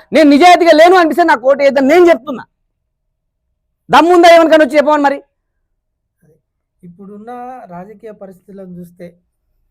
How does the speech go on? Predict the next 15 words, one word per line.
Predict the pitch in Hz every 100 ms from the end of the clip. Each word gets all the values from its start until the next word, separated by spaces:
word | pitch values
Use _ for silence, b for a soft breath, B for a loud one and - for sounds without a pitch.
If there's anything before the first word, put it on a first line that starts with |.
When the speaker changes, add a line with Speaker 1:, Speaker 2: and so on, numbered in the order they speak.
| _ 180
Speaker 2:
ఆ, | 165 170
అన్ని | 190 247
పార్టీలు | 226 208 208 208
కూడా | 190 202 226 240 _ _ 156
ఏవేవో | 165 190 214 220
హామీలు | 175 185 196 185
ఇచ్చి | 175 214 208 _
ప్రజలను | 170 180 185
మభ్యపెట్టే | 170 170 170 170
ప్రయత్నం | 175 170 160 175 165
చేస్తా | 156 170
ఉన్నారు. | 151 147 143 _ _ _
So | - 180
బీజేపీ | 190 202 233 233
కూడా | 208 208 202